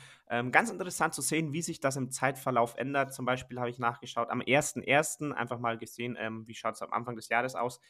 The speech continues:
Da lag er bei fünfundsechzig, jetzt wie gesagt bei achtundachtzig. Und so viel Spielraum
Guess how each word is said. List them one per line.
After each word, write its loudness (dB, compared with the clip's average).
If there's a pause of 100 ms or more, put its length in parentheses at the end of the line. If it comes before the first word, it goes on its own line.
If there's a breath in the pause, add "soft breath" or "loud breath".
(220 soft breath)
Da -2
lag 6
er 2
bei 2
fünfundsechzig, -6
jetzt -6
wie -8
gesagt -4
bei -4
achtundachtzig. -2
Und -6
so 0
viel -4
Spielraum 2